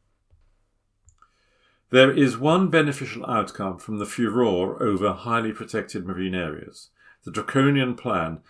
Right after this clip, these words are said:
which has emerged from the S N P Green lovin'.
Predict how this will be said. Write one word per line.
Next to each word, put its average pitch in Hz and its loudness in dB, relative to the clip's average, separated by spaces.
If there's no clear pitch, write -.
which - -10
has 110 -2
emerged 104 0
from 98 -6
the 98 -4
S 113 -6
N 98 -6
P 98 -4
Green 92 -4
lovin'. 95 -8